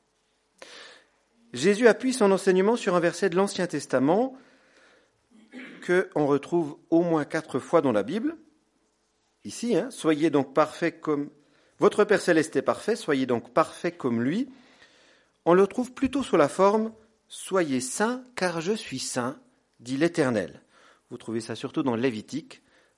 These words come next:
par exemple Lévi-, Lévitique onze quarante-cinq, Lévitique onze dix-neuf, verset deux, et encore dans un Pierre. L'apôtre Pierre reprend aussi ce verset, un Pierre un quinze. Jésus le reformule à sa manière, «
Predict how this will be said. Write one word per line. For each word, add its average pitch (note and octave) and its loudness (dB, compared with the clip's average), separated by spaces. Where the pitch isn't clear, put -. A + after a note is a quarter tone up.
par G#2 -4
exemple A2+ -4
Lévi-, G#2+ -6
Lévitique A#2+ -2
onze D3 2
quarante-cinq, E3 -2
Lévitique A2 -8
onze B2 -2
dix-neuf, A#2 -4
verset G2 -8
deux, G#3 0
et F3+ 4
encore F3+ 2
dans E3+ 0
un A#3 0
Pierre. C3 -2
L'apôtre C3 -4
Pierre D3 -6
reprend B2+ -6
aussi C3+ -10
ce - -8
verset, A2+ -6
un C3 0
Pierre C3 -4
un A2+ -4
quinze. F2+ -8
Jésus C#3+ -2
le E3+ 6
reformule D3 0
à D3+ -4
sa C#3 -4
manière, « A#2+ -4